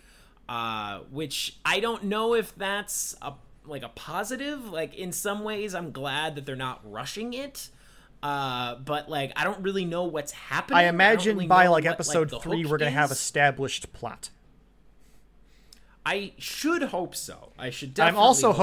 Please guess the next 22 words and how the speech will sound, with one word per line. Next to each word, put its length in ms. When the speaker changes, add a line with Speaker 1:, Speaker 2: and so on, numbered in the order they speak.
Speaker 2:
hoping 160
Speaker 1:
so. 40
Speaker 2:
that 140
these 200
characters 640
will 160
interact 420
with 100
each 120
other 220
at 80
some 200
point. 320
Like, 180
I'm 100
hoping 380
that 140
Gandalf 440
meets 240
some 160
elves 300
soon, 520